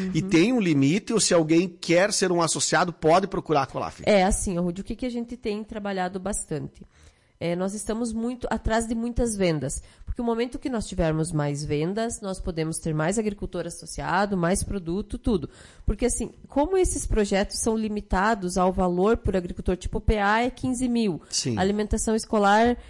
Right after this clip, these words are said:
Speaker 2: tem um valor teto também. Então, passou esse valor, não pode mais comercializar. Então, a gente precisa de mais produtores
Speaker 1: Claro.
Speaker 2: associados.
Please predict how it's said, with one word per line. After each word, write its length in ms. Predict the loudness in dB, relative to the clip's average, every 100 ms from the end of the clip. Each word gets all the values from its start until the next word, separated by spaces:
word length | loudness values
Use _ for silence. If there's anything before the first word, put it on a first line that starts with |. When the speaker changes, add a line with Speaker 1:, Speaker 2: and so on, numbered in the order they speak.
| -20 0
Speaker 2:
tem 160 | 2 4
um 80 |
valor 420 | 4 4 6 6 4
teto 440 | 2 0 -2 -6
também. 400 | -8 -4 -4 -2
Então, 260 | -2 -2 0
passou 340 | -2 0 0
esse 200 | 0 0
valor, 340 | -2 0 0
não 100 | 0
pode 300 | 0 0 2
mais 220 | 0 -2 -2
comercializar. 760 | -2 -2 -2 -2 2 0 0 -12 _
Então, 100 | -8
a 20 |
gente 160 | -6 -6
precisa 380 | -8 -6 -6 -6
de 80 | -6
mais 260 | -6 -8
produtores 540 | -10 -12 -8 -6 -6 -6
Speaker 1:
Claro. 180 | -4
Speaker 2:
associados. 480 | -4 -2 -2 -4 -8